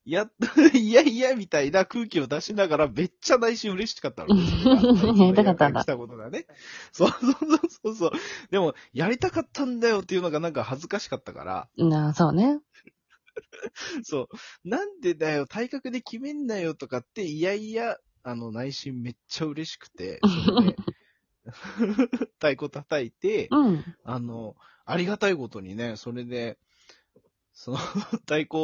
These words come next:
Speaker 1: を叩く姿がかっこいいっつって、結構ね、あの、ファンはいましたよ。
Speaker 2: おー、デラファン。
Speaker 1: <laughs> デラファンが結構いましたよ。
Speaker 2: おー、いいじゃない。
Speaker 1: うん、うん、そういう思い出がありますね。
Speaker 2: <laughs> はい、次。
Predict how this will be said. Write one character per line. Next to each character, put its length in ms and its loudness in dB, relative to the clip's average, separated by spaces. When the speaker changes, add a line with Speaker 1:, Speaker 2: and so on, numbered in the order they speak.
Speaker 1:
を 320 -4
叩 340 -10
く 120 -12
姿 340 -8
が 120 -14
か 200 -16
っ 60 -12
こ 120 -2
い 40 -6
い 20 -10
っ 20 -14
つ 120 -20
っ 20 -20
て、 100 -10
結 300 -8
構 200 -12
ね、 180 -10
あ 160 -10
の、 240 -14
フ 20 -20
ァ 240 -4
ン 60 -8
は 120 -10
い 80 -12
ま 140 -6
し 120 -8
た 120 -18
よ。 160 -20
Speaker 2:
お 760 6
ー、 60 -6
デ 100 4
ラ 100 6
フ 100 2
ァ 140 2
ン。 40 -10
Speaker 1:
<laughs> 640 -12
デ 120 -2
ラ 120 0
フ 80 -2
ァ 80 2
ン 20 -12
が 140 -8
結 180 -10
構 100 -10
い 60 -10
ま 100 -12
し 80 -20
た 80 -12
よ。 720 4
Speaker 2:
お 40 0
ー、 40 0
い 20 0
い 160 0
じ 100 -8
ゃ 60 -14
な 80 -14
い。 40 -16
Speaker 1:
う 60 -14
ん、 560 -12
う 20 -12
ん、 40 -14
そ 160 -10
う 40 -6
い 40 -6
う 40 -4
思 220 -8
い 40 -10
出 120 -10
が 120 -8
あ 40 -8
り 80 -12
ま 160 -10
す 120 -20
ね。 220 -14
Speaker 2:
<laughs> 120 -20
は 720 4
い、 120 -4
次。 320 -4